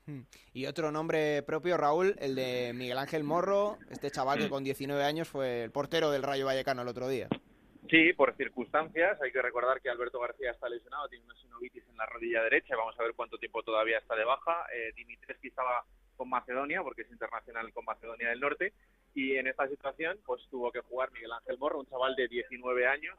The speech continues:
Speaker 2: portero del Rayo B, y con el suplente, eh, el portero del juvenil, ¿no? Eh, la verdad es que no tuvo mucho trabajo, pero lo poquito que tuvo lo hizo muy bien, estuvo muy seguro bajo palos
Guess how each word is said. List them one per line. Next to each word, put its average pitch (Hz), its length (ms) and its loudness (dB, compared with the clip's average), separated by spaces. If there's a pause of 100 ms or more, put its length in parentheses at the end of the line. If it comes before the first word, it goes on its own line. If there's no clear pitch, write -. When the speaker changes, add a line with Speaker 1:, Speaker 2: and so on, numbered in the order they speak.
Speaker 2:
portero 120 400 -2
del 113 240 -4
Rayo 123 340 4
B, 175 200 0 (320)
y 139 100 -4
con 139 220 -2
el 135 200 -2
suplente, 147 640 -2 (200)
eh, 117 400 -2
el 120 100 -10
portero 127 380 2
del 131 100 2
juvenil, 127 540 -2
¿no? 165 240 -6
Eh, 127 60 -6
la 117 80 2
verdad 120 200 2
es - 60 -20
que 175 80 -8
no 160 120 -6
tuvo 160 240 -2
mucho 156 240 -6
trabajo, 151 380 2
pero 127 200 -4
lo 123 120 -2
poquito 139 480 -2
que 147 140 -8
tuvo 160 300 -4 (360)
lo 135 140 0
hizo 135 180 -2
muy 120 220 -8
bien, 135 260 -4
estuvo 135 320 -10
muy 143 200 -4
seguro 135 340 2
bajo 123 240 4
palos 147 260 4